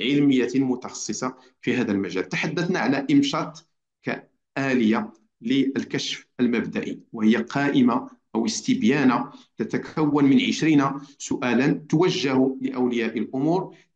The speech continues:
فيها عشرين سؤال على شكل نعم أم لا،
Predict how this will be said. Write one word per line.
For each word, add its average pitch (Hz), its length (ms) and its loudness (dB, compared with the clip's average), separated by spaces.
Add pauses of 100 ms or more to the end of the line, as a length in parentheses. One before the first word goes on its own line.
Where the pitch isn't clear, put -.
(220)
فيها 135 240 0
عشرين 143 380 0
سؤال 139 580 -2 (220)
على 131 140 -2
شكل 131 260 -4
نعم 101 460 0 (300)
أم 101 100 -4
لا، 165 300 0